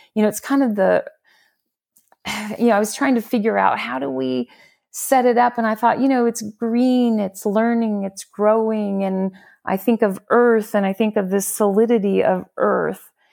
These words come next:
and the foundational pieces. So I said,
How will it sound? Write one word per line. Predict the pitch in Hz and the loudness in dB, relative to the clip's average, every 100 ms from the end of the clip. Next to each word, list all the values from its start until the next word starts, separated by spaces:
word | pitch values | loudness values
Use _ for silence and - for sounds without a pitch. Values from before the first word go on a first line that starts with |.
| _ - | _ -4
and | 185 | -2
the | 196 | -2
foundational | - 208 202 190 202 220 - 208 185 | 0 0 2 2 2 0 -4 -4 -6
pieces. | 185 - 208 196 - 135 - | -6 -4 -4 -4 -6 -6 -6
So | - 202 202 196 - - _ _ - | 0 2 2 -2 -12 -20 _ _ -2
I | 220 262 269 247 - | 2 2 2 -2 -8
said, | - 240 220 | -4 0 0